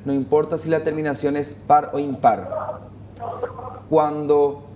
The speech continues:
paran en una barrera policial, ellos tienen que escuchar los medios, leer en Twitter. Eh,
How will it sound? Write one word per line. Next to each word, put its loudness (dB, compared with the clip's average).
paran 6
en -2
una 0
barrera 0
policial, 0
ellos 4
tienen -2
que 2
escuchar -2
los -2
medios, 0
leer 0
en 0
Twitter. 0
Eh, 0